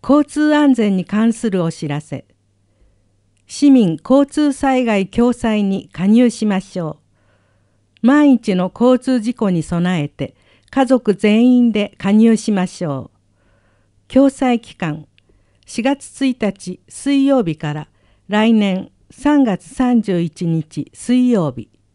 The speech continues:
料金、年額一人五百円。途中加入も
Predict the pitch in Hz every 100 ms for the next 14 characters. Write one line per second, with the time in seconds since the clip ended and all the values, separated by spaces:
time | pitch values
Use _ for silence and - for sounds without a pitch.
0 | _ _ _ _ _ _ _ _ _ 214
1 | 269 233 - 151 139 - _ _ _ _
2 | - 220 247 233 214 - 208 196 _ _
3 | _ _ - 262 220 156 _ _ - 190
4 | 254 254 202 127 110 _ _ _ _ _
5 | _ _ _ _ _ _ - 233 - 294
6 | 285 277 277 247 185 160 -